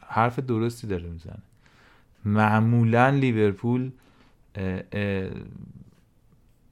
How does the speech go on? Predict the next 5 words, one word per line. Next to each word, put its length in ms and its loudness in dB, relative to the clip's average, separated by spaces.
احتمال 480 0
گل 260 6
خوردنش 680 0
بیشتر 520 0
از 320 -2